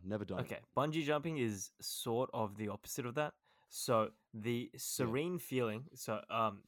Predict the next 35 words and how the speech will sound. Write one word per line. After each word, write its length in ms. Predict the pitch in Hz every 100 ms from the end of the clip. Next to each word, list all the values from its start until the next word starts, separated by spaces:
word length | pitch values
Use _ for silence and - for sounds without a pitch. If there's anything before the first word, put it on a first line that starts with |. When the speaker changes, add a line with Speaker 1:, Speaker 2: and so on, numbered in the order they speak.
| 123
Speaker 2:
just 240 | 127 -
to 200 | 120 107 -
il-, 100 | 123 - _ _
il-, 140 | 120 107 _ _ _ _ -
just 160 | 120 -
to 60 |
mention 340 | 117 117 - 113
again, 240 | 101 101
just 180 | 87 -
in 60 |
case 240 | 101 101 98
anyone 240 | 101 95
missed 180 | 98 101
it, 60 | 101 110 _ 113 - -
Giorgio 300 | 131 127 127
and 100 | 117
I, 200 | 104 101 - _
sorry, 300 | - 113 98 -
Gio 360 | 123 131 131 -
and 140 | 123
I, 300 | 120 131 - - 214 - - -
<laughs> 0 |
Speaker 1:
<laughs> 640 | - 143 - 175 - 151
I 80 | -
was 0 |
Speaker 2:
there 160 | 160 202
it 40 |
Speaker 1:
waiting 140 | 208 202
for 60 |
Speaker 2:
goes. 240 | 220 165 -
Speaker 1:
that. 140 | 156
Speaker 2:
I, 140 | - 143
I, 200 | 151 165 _
I 120 | 143
knew, 320 | 147 165 180